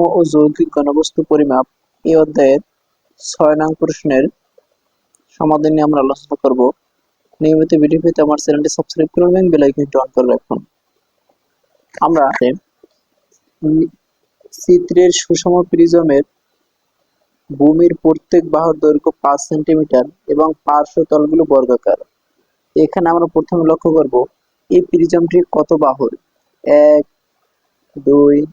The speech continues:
তিন, চার, পাঁচ, ছয়, সাত, আট। তো এখানে আমরা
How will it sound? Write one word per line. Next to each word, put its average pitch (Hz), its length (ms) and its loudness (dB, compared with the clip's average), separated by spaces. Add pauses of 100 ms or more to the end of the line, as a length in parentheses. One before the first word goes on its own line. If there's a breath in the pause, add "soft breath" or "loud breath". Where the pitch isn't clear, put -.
(160)
তিন, 139 340 0 (380)
চার, 127 320 2 (380)
পাঁচ, 127 320 2 (320)
ছয়, 131 400 2 (200)
সাত, 139 300 0 (520)
আট। 117 220 0 (420)
তো - 140 -20
এখানে 170 260 -2
আমরা 170 140 0